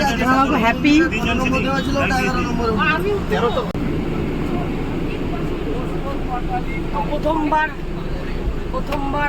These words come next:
আমি বাসে উঠলাম কত বছর পর। ট্রাভেল, বাইরে আমি একদম পছন্দ করি না, ভালো লাগে না, তোমরা সবাই জানো। তো যাও, আমি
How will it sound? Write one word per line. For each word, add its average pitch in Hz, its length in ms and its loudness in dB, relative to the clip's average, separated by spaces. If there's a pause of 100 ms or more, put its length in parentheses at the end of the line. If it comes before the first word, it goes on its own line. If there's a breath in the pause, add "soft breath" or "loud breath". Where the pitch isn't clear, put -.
আমি 262 160 -4 (640)
বাসে 208 280 2 (120)
উঠলাম 214 380 0 (160)
কত 208 160 -2 (200)
বছর 196 340 -2 (1500)
পর। 220 100 -2 (160)
ট্রাভেল, 214 420 0
বাইরে 202 200 0 (160)
আমি 185 400 -2
একদম - 260 -2
পছন্দ - 260 -4 (100)
করি - 200 -4
না, - 40 -2 (120)
ভালো - 220 -2
লাগে 214 200 -2
না, 208 120 0
তোমরা - 200 -2 (100)
সবাই - 260 0
জানো। - 180 0 (840)
তো 440 80 0 (1120)
যাও, - 200 2
আমি - 100 -2